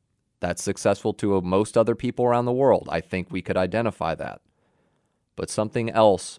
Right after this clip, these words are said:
was missing. Don't miss out on the actual success that you're looking for. And it's probably extraordinarily simple. It's probably extraordinarily basic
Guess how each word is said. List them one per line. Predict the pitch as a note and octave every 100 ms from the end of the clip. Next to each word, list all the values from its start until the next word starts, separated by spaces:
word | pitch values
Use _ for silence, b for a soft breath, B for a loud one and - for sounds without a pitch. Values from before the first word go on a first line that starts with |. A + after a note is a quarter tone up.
| -
was | F2+ F2
missing. | F2+ G2 G#2 - D2 - - _ _ _ _ _ _ _ _ _ _ G2
Don't | G2+ A2 - _ _ _ _ _ _ _ -
miss | F2+ G#2+ A2 - - G#2
out | G#2 F#2 E2+ - - _ _ _ _ F#2
on | F#2
the | F2 F2
actual | F2+ G2 G2 - F2+ E2+
success | - F2 - - F2 E2 - -
that | F2 E2
you're | F2+
looking | E2+ F2 F2 D#2+
for. | D2 B1 A1+ - _ _ _ _ _ _ _ _
And | D#3+
it's | -
probably | - C3+ B2+ A#2+ G2 F#2 F2 F2
extraordinarily | F2+ - - G#2+ G2 F#2 F2+ E2+ D#2+ E2
simple. | - F2+ E2 A#1+ - _ _ _ _ _ _ _ _
It's | F2+ -
probably | - A2 A#2 G#2 F#2 F2 D2
extraordinarily | E2 - - G#2+ B2 C3 A#2+ B2+ B2
basic | G2 F2 - F2 E2+